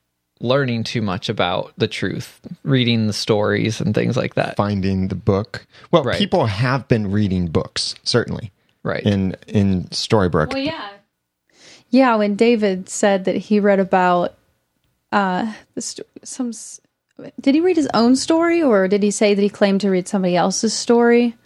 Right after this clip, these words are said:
Speaker 2: To
Speaker 3: David.
Speaker 2: Mary Margaret?
Speaker 3: No, no, no.
Speaker 2: Okay.
Speaker 3: I mean, he said as a kid, David Nolan
Speaker 2: Oh, yeah.
Speaker 3: remembers.
Speaker 2: He said he, he read
Speaker 3: Or
Speaker 2: Alice in Wonderland.
Speaker 3: Yeah, he didn't say as a kid.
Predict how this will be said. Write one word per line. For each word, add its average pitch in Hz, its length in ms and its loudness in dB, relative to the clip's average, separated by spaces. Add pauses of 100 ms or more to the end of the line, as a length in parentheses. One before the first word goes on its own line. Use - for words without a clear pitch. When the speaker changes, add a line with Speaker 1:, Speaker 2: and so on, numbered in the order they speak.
(280)
Speaker 2:
To 123 400 2
Speaker 3:
David. 101 440 2
Speaker 2:
Mary 104 240 2
Margaret? 120 480 0 (200)
Speaker 3:
No, 247 160 4
no, 214 140 2
no. 196 300 -6 (100)
Speaker 2:
Okay. 87 160 -2 (500)
Speaker 3:
I 220 100 2
mean, 220 240 2
he 226 200 0
said 214 280 2
as 202 220 2
a 214 60 0
kid, 214 360 2
David 202 300 2
Nolan 196 380 0
Speaker 2:
Oh, 143 100 6
yeah. - 140 4
Speaker 3:
remembers. 180 320 0
Speaker 2:
He 139 80 6
said 131 240 2
he, 117 320 0 (100)
he 101 220 -6
read 107 320 4 (320)
Speaker 3:
Or 117 60 2
Speaker 2:
Alice 104 260 -2
in 113 100 0
Wonderland. 92 540 0
Speaker 3:
Yeah, 214 240 2
he 226 100 2
didn't 240 200 2
say 220 140 0
as 185 120 0
a 180 40 -4
kid. 175 340 -2